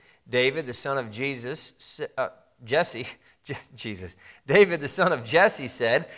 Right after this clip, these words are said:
and the man who was raised up on high, the anointed of, of the God of Jacob, and the sweet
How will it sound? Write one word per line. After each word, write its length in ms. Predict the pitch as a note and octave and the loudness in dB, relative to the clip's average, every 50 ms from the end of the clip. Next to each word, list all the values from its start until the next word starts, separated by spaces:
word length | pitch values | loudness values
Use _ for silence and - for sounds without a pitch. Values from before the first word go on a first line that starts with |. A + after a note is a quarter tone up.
| - - - | -20 -16 -10
and 140 | - B2 A#2+ | -6 -4 -4
the 40 | A#2 | -2
man 260 | B2 C#3+ E3+ F#3 F#3 | 0 0 0 0 0
who 100 | D#3 D#3+ | -2 -2
was 180 | D3+ C#3 B2 | -2 -2 -2
raised 280 | C3+ D3 C#3+ C#3+ B2 C#3+ | 0 -2 -2 -2 0 -2
up 160 | C#3 B2+ - | -4 -2 -2
on 80 | A#2+ A#2+ | -6 -4
high, 220 | A#2+ B2 C3+ C#3+ | -2 -2 -2 -2
the 120 | A#2+ A#2+ A2 | -4 -6 -8
anointed 460 | G#2+ G#2+ A#2 B2+ D3 C#3+ - D3 B2 | -6 -6 -6 -6 -8 -6 -8 -6 -6
of, 100 | A2+ G#2+ G#2 A2 - _ _ - | -6 -8 -10 -20 -20 _ _ -8
of 160 | - A#2+ G#2+ | -6 -6 -6
the 80 | G2+ G#2+ | -6 -8
God 300 | G2+ A2+ A2+ B2 C3+ C#3 | -6 -2 0 0 0 0
of 100 | C3 A#2 | -2 -4
Jacob, 400 | A2+ B2+ C3 C3 C3+ C#3+ B2+ - | -4 -6 -6 -4 -4 -6 -6 -6
and 160 | - A2+ G#2 G2+ | -10 -12 -12 -12
the 100 | F#2+ G2 | -12 -14
sweet 500 | - - - D3 D3 D3+ D#3+ - - | -14 -18 -16 -12 -10 -10 -10 -12 -14